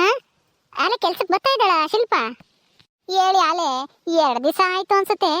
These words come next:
ಅದ್ ಯಾವಾಗ ಬರ್ತಾಳೋ ಏನೋ ಗೊತ್ತಿಲ್ಲ. ನಮ್ಮ ಅತ್ತಿಗಂತೂ ಬುದ್ಧಿನೇ ಇಲ್ಲ. ಅಂತ ಕಳ್ಳಿನ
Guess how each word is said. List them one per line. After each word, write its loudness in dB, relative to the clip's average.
ಅದ್ 0
ಯಾವಾಗ 0
ಬರ್ತಾಳೋ 0
ಏನೋ -4
ಗೊತ್ತಿಲ್ಲ. -2
ನಮ್ಮ 0
ಅತ್ತಿಗಂತೂ 0
ಬುದ್ಧಿನೇ 2
ಇಲ್ಲ. 2
ಅಂತ -2
ಕಳ್ಳಿನ -2